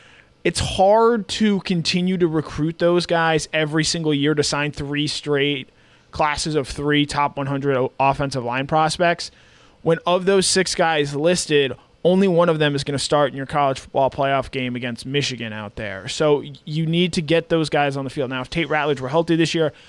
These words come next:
obviously he is playing and starting at that right guard spot, and I would expect him to be penciled in,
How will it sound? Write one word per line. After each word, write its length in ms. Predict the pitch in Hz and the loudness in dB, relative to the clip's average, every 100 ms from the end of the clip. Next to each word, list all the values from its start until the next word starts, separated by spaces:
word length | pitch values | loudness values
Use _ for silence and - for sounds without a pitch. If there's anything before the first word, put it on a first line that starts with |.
| - _ | -20 _
obviously 500 | 156 165 170 160 160 | -2 2 0 2 0
he 200 | 147 160 | 2 2
is 80 | 139 | 0
playing 320 | - 151 143 | 0 -2 -2
and 100 | 135 | -4
starting 300 | - 139 135 | 0 0 0
at 100 | 139 | -2
that 180 | 143 117 | -2 -2
right 220 | 127 135 | -2 -2
guard 300 | 135 131 127 | 0 0 -2
spot, 260 | - 135 127 | -4 -4 -2
and 100 | 120 | -4
I 120 | 127 | -4
would 160 | 131 131 | -4 -6
expect 340 | - 143 131 | -6 -6 -4
him 220 | 143 135 | -4 -4
to 160 | 127 131 | -4 -4
be 120 | 131 | -6
penciled 440 | - 151 135 139 | -6 -6 -4 -2
in, 260 | 135 127 123 | 0 -2 -4